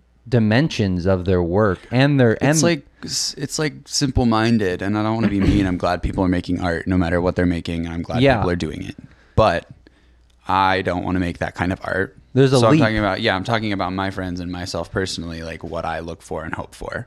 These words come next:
Speaker 1: There's a leap of faith
Speaker 2: Mm-hmm.
Speaker 1: involved in going from that, like, local feel that's, like, uh,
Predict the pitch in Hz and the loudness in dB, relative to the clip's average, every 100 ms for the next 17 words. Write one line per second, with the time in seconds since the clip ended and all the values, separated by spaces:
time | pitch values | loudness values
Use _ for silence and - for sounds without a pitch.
0 | _ 135 147 147 135 160 139 117 - 135 | _ 4 8 8 6 4 2 0 2 2
1 | - 120 104 113 110 98 - 107 107 117 | 2 2 6 6 6 2 -2 -2 2 2
2 | 113 107 104 117 104 101 - 101 101 - | 2 2 0 0 2 0 0 0 0 -2
3 | - - - - 127 147 170 139 - 151 | -16 -20 -14 2 4 4 4 2 2 4
4 | 147 135 123 - 117 104 - _ _ _ | 4 4 2 2 0 0 -10 _ _ _
5 | _ _ _ - 107 98 92 | _ _ _ 0 2 4 2